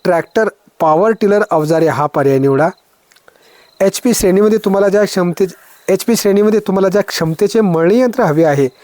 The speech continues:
तो एचपी श्रेणी निवडा. आपण या ठिकाणी पस्तीस एचपीपेक्षा जास्त हा पर्याय निवडत आहोत. यंत्रसामग्री, अवजारे, उपकरणे या पर्यायामध्ये मळणी यंत्र हा पर्याय निवडा. मशीनच्या प्रकारामध्ये बहुपीक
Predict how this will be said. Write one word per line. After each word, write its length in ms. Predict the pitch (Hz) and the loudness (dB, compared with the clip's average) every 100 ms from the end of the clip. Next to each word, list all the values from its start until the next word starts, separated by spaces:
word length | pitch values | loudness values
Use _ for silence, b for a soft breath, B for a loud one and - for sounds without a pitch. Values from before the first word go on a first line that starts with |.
| B B B - | B B B -2
तो 120 | 240 - | -2 0
एचपी 340 | 185 - 254 | -2 0 -2
श्रेणी 360 | 208 170 165 170 | 0 0 2 2
निवडा. 300 | 147 139 147 - _ _ _ b b b b b | 2 2 0 -4 _ _ _ b b b b b
आपण 260 | - 180 226 | -4 0 0
या 80 | 254 | 0
ठिकाणी 340 | 214 208 240 247 - | 0 0 0 -2 -2
पस्तीस 380 | 190 - 233 - | -4 -2 -4 -2
एचपीपेक्षा 680 | 180 165 - 220 208 190 220 202 | -2 -4 -2 -2 0 -2 -2 -2
जास्त 340 | 156 185 - 208 | 0 -2 -4 -4
हा 160 | 147 | -2
पर्याय 260 | 165 156 151 | -2 0 0
निवडत 280 | 143 143 143 | 0 0 -2
आहोत. 180 | 135 175 _ b b b b b _ B B B B - | -2 -4 _ b b b b b _ B B B B -2
यंत्रसामग्री, 720 | 180 220 240 214 202 208 226 220 | -2 0 -2 0 0 0 0 0
अवजारे, 340 | 180 180 196 | -2 0 2
उपकरणे 380 | 180 - 180 185 | 0 0 0 2
या 120 | 185 | 2
पर्यायामध्ये 600 | 175 151 147 175 170 135 - - | 0 0 2 2 0 0 -4 -8
मळणी 440 | 151 156 175 208 | -2 0 2 2
यंत्र 200 | 220 196 | 2 0
हा 140 | 190 160 | -2 -2
पर्याय 280 | 160 147 139 | 0 0 2
निवडा. 260 | 135 151 185 _ _ _ b b b b b _ | 2 0 -2 _ _ _ b b b b b _
मशीनच्या 420 | 175 - 226 226 | -2 0 0 0
प्रकारामध्ये 500 | 226 202 196 202 208 | -2 0 0 2 2
बहुपीक 480 | 196 160 156 185 202 | 2 0 -2 0 -2